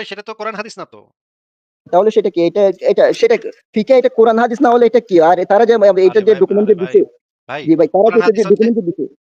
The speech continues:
Speaker 1: রিয়াদ সাহেব,
Speaker 2: হুম।
Speaker 1: রিয়াদ সাহেব, কোরআন হাদিস হচ্ছে ইসলামের দলিল। যদি কোনো ফিকা গ্রন্থে কোনো একজন আলেম যদি মতামত দেয়, সেটা তো আলেমের মতামত, আলেমের ব্যক্তিগত মতামত।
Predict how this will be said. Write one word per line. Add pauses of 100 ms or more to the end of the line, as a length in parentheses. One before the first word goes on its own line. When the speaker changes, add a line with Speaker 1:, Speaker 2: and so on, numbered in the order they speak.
(140)
Speaker 1:
রিয়াদ
সাহেব,
Speaker 2:
হুম।
Speaker 1:
রিয়াদ
সাহেব,
কোরআন
হাদিস
হচ্ছে
ইসলামের
দলিল। (460)
যদি
কোনো
ফিকা
গ্রন্থে
কোনো
একজন (460)
আলেম
যদি
মতামত
দেয়,
সেটা
তো
আলেমের
মতামত,
আলেমের
ব্যক্তিগত
মতামত।